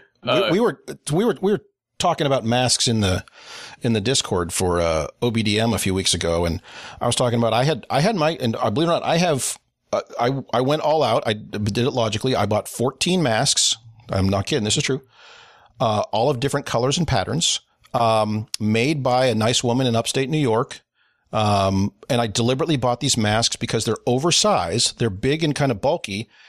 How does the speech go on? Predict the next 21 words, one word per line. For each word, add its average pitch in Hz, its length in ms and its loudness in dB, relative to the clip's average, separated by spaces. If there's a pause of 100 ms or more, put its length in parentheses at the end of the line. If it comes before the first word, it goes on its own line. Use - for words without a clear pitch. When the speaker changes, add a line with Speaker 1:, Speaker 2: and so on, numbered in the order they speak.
(160)
Speaker 1:
because 98 220 -2
I 113 180 0
wanted 147 260 2
a 135 60 0
mask. 110 440 2
I, - 60 0
you've 123 180 0
probably 139 160 0
seen 165 140 2
people 110 160 2
like 87 140 -2
this - 280 -2 (220)
'cause 87 100 -2
I 87 60 0
have 87 100 0
a 87 60 -2
beard, 87 320 -2
and - 80 -4
many 82 160 -2
people - 240 -4
do. 208 240 -2